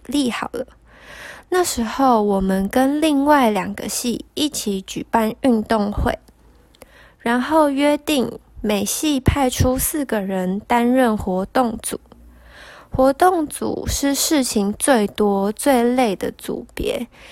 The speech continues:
每天都要花三个小时左右练习主持跟表演节目。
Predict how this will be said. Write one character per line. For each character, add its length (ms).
每 180
天 340
都 80
要 220
花 340
三 300
个 140
小 260
时 300
左 320
右 320
练 300
习 380
主 280
持 440
跟 240
表 300
演 280
节 280
目。 260